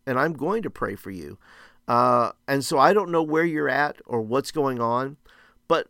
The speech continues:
let me just share a couple of things that I hope that you'll remember. I know in my heart you guys know these things. I know it. But sometimes we have to be reminded. Sometimes we have to have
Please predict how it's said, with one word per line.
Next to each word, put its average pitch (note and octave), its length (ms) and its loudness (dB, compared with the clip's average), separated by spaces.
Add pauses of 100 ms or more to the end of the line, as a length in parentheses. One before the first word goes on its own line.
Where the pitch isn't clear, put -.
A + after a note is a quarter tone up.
let D#3 160 2
me A3+ 80 -2
just G3+ 180 0
share F3 220 2
a D3 60 4
couple D#3 320 -2
of D3 80 -2
things B2+ 360 -4
that A#2 340 -2
I A2+ 100 -2
hope D3 280 -2
that D3 160 -6
you'll D3 80 -2
remember. A#2+ 400 -2
I A2+ 140 0
know D3+ 760 4
in D3 120 -2
my C3+ 160 0
heart C3+ 360 -2
you B2+ 100 -6
guys A#2 260 0
know A2+ 160 -2
these G2 200 -8
things. F2+ 340 -12
I C#3 160 -2
know D#3 360 -4
it. - 160 -14 (420)
But F3+ 140 -2
sometimes A3 500 -2
we E3+ 140 -4
have D#3 220 0
to - 40 -20
be D3 140 -4
reminded. C#3+ 580 -2
Sometimes F3+ 420 -6
we E3 120 -4
have C#3+ 320 -2
to C3 100 -4
have B2+ 460 -2